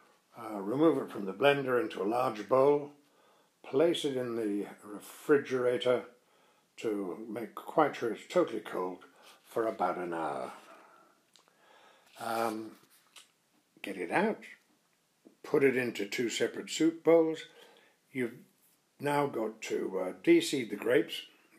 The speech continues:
the black and the green, uh, take the pips out, arrange them on the top of the soup, and then sprinkle on some of the, uh, currants that you've soaked in the Amontillado sh-, sherry.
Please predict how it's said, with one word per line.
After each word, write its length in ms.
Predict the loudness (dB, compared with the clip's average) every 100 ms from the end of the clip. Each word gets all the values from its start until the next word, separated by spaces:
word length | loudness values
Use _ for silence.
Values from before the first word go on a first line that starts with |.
| _ _ _ -20 -16
the 60 |
black 360 | -2 -2 -2 -10 -14
and 280 | -10 -8 -8
the 60 |
green, 420 | 2 4 4 -2 -10 _ _ _ _ _ -14
uh, 300 | -10 -8 -10 -12 -14 0
take 180 | 0
the 60 | 0
pips 300 | 2 2 2
out, 300 | 0 0 -6 -18 _ _ _ _ _ -20 _ _ _ _ _ -20 -12
arrange 380 | -4 2 4 4
them 80 | 0
on 100 | 0
the 60 |
top 240 | 0 -2 -2
of 60 |
the 100 | -6
soup, 380 | 0 0 0 -4 -20 _ _ _ _
and 200 | -10 -6
then 180 | -4 -4
sprinkle 520 | -4 4 4 4 -2
on 360 | -2 -4 -6 -10 -8
some 400 | -4 -2 -4 -8 -8
of 400 | -6 -6 -10 -8
the, 360 | -6 -4 -4
uh, 160 | -4 -8 -10 _ -20 -20 _
currants 520 | 4 6 4 -6 -12 -4
that 240 | -4 0
you've 200 | -2 -2
soaked 440 | -4 -2 -2 -4
in 240 | -4 -4 -4
the 280 | -6 -4 -4
Amontillado 800 | -6 -6 -8 -6 -6 -6 -8
sh-, 200 | -8 -10 -14 -14
sherry. 440 | -6 -4 -4 -6